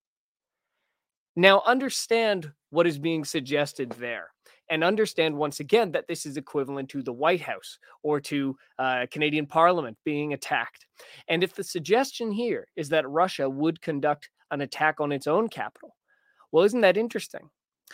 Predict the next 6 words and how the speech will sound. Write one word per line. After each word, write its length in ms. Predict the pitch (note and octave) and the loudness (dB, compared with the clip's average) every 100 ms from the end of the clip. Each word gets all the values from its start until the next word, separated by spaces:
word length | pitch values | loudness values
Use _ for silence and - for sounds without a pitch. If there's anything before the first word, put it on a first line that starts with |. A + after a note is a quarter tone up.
| - | -4
I 60 | D#3+ | -2
suppose 480 | D#3 F3+ F3 E3+ C#3+ | 0 2 4 4 4
that 280 | D#3+ D#3+ - _ _ _ _ _ _ _ _ _ _ _ _ _ _ _ _ - | 4 4 0 _ _ _ _ _ _ _ _ _ _ _ _ _ _ _ _ -4
affirms 540 | E3 - G#3+ G#3 C#3+ | -2 2 4 4 0
the 120 | D3 | -4
premise 600 | D#3 - G#3 D#3 - - | -4 0 0 -2 -10 -16